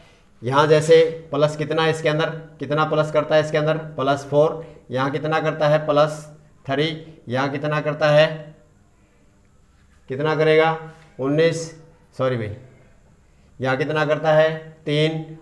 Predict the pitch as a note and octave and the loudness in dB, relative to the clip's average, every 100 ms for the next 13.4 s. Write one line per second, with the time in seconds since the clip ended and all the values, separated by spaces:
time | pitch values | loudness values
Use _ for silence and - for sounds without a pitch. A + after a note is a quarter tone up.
0 | - C#3+ C3+ C3 D3+ D3+ D3+ D3+ C#3+ C3+ | -6 -4 -2 0 0 0 -4 -4 0 2
1 | B2 F#2+ - A#2 B2 C3+ D#3 D#3 D3+ D3+ | 2 -2 -10 -4 -4 -4 -4 -4 -2 -2
2 | D#3 D3+ D3+ D3 D#3 E3+ - - - C3+ | 2 2 0 -2 -2 -4 -12 -18 -12 -6
3 | B2 C3 C#3+ D3 D3+ D3 D3 D3+ D3 E3+ | -4 -2 -4 -4 -4 -2 0 2 2 0
4 | D#3+ - C#3 C#3+ D#3 - - - C#3 B2+ | -6 -4 4 6 4 0 -14 -10 -6 -2
5 | C3+ C#3 D3 D#3 D3 D3 D3+ D3 D#3+ D#3+ | -2 -4 -4 -2 -2 0 2 4 2 -4
6 | - - - C#3 D#3 D#3 D#3 - D3 C3+ | -16 -16 -4 -2 -2 -4 -10 -12 -8 -6
7 | A#2+ C#3+ D3 D3 D#3 D3 D3+ D3+ D#3 - | -2 -4 -4 -2 -2 0 0 2 2 0
8 | - - - D#3+ A#2+ F#2 - - - _ | -8 -20 0 2 2 0 -12 -20 -20 _
9 | C3+ C3 C#3 D3 D3 - - - _ _ | -4 -2 0 0 0 -4 -18 -20 _ _
10 | - B2+ C#3+ D3+ D#3 D#3+ D#3+ D#3+ - - | -10 -4 0 2 4 4 2 -2 -16 -20
11 | - - _ _ - _ _ _ _ _ | -20 -20 _ _ -20 _ _ _ _ _
12 | B2 B2+ G3+ D3+ D#3 D#3 - - B2 B2+ | 0 2 4 6 4 2 -10 -2 0 2
13 | D3+ D3+ D3+ D3+ | 2 2 2 0